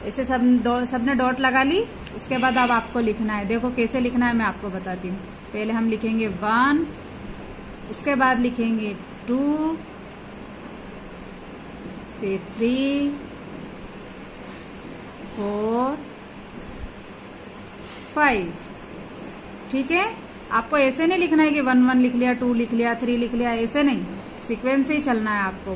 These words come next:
वन, टू, थ्री, फ़ोर, फ़ाइव, ऐसे लिखना है आपको, बोल बोल कर लिखना है।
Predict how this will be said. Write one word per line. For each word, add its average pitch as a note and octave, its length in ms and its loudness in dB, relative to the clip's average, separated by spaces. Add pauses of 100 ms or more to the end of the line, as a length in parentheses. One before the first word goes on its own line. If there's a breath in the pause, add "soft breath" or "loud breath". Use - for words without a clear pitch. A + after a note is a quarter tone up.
वन, B3 600 4 (1400)
टू, B3 720 2 (1500)
थ्री, A#3 800 2 (1800)
फ़ोर, A3 840 2 (1300)
फ़ाइव, D#4 520 4 (800)
ऐसे A#3 260 4
लिखना F#3 300 -2
है F3+ 100 0
आपको, F#3+ 280 -4
बोल A3+ 260 2
बोल B3 240 4
कर C4 140 0
लिखना C4+ 340 4
है। D4+ 260 6